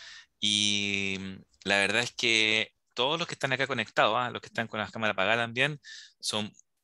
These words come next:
altamente tecnológicos, están muy, muy avanzados. No lo digo por mí, ¿ah? Lo digo por ustedes mismos, porque ustedes tienen el interés también. Entonces,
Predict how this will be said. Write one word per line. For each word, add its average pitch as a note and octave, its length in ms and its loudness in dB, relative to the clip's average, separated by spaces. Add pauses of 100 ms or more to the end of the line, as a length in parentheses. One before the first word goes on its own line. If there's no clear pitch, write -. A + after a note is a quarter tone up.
(160)
altamente D#3 840 2
tecnológicos, A2 800 -2
están A2 180 -2
muy, G3 560 0
muy E3+ 460 -2
avanzados. A#2 720 4
No B2 120 -2
lo D3 60 6
digo F3 140 6
por G3+ 140 4
mí, G3 120 4
¿ah? D3 140 4
Lo C3+ 80 -2
digo C3+ 180 -10
por C3 120 -6
ustedes B2+ 260 2
mismos, D#3+ 200 -2
porque A#2 140 -6
ustedes B2+ 220 -2
tienen B2+ 180 2
el A2+ 80 0
interés B2+ 300 0
también. A2 280 -4
Entonces, G#2 540 0